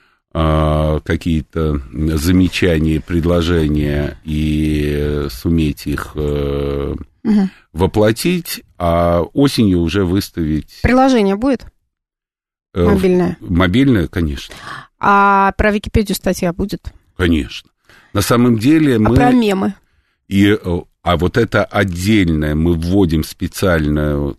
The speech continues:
Speaker 1: такую библиотеку микропонятий. Это не только мемы, но и мемы в том числе. Это те, эм, как бы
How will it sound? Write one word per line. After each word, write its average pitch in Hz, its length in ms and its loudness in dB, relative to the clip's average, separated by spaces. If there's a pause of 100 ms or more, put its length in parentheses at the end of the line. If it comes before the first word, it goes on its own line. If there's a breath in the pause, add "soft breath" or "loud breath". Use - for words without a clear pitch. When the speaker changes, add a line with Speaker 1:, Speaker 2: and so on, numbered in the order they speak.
Speaker 1:
такую 82 320 -2
библиотеку 90 840 0
микропонятий. 92 1200 0 (680 soft breath)
Это 90 600 0 (100)
не 107 260 4
только 98 460 0
мемы, 139 340 2
но 92 160 4
и 92 100 4
мемы 117 320 2
в - 100 -8
том 92 200 0
числе. - 440 -4
Это 90 420 -4
те, 95 480 0 (220)
эм, 78 960 -2 (920)
как 87 200 0
бы 85 180 2